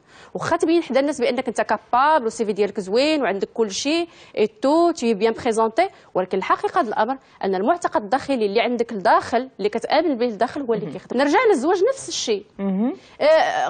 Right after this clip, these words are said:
Speaker 1: قل، سول اي دابا اي شاب او اي شابه، قول له: "اش كتعتقد على"، وبصدق، "اش
Speaker 2: مم.
Speaker 1: كتعتقد على البنات؟" اش غيقول لك؟
Speaker 2: مم.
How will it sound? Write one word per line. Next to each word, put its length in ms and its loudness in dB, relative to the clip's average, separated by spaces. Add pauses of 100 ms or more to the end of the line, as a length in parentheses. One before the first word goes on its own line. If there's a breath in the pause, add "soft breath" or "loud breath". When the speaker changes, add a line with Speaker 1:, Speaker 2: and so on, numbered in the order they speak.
(120)
Speaker 1:
قل، 180 4
سول 300 2
اي 420 4
دابا 300 2
اي 520 0 (140)
شاب 360 -2
او 200 0
اي 120 -2
شابه، 380 -6
قول 160 -6
له: 60 -4
"اش 120 -10
كتعتقد 580 -8
على"، 460 -8 (360)
وبصدق، 440 -2 (340 soft breath)
"اش 100 -16
Speaker 2:
مم. 60 0
Speaker 1:
كتعتقد 400 -4
على 100 -2
البنات؟" 280 -8
اش 100 -8
غيقول 280 -6
لك؟ 240 -16
Speaker 2:
مم. 260 -8